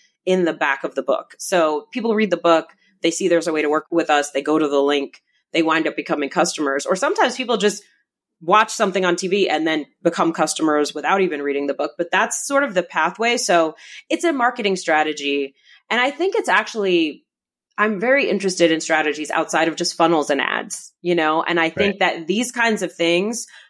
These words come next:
Speaker 1: for, at least for my audience, I feel like it works better than, you know, just ads and all of those kinds of things, funnels everywhere. I mean, there's a time and a place for all of it, but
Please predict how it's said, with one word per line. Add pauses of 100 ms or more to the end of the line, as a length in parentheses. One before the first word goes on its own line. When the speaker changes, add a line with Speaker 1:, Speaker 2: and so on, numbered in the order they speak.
Speaker 1:
for,
at
least
for
my
audience,
I
feel
like
it
works
better (400)
than, (120)
you
know, (200)
just (160)
ads
and (160)
all
of
those
kinds
of
things,
funnels
everywhere. (260)
I
mean,
there's
a
time
and
a
place
for
all
of
it,
but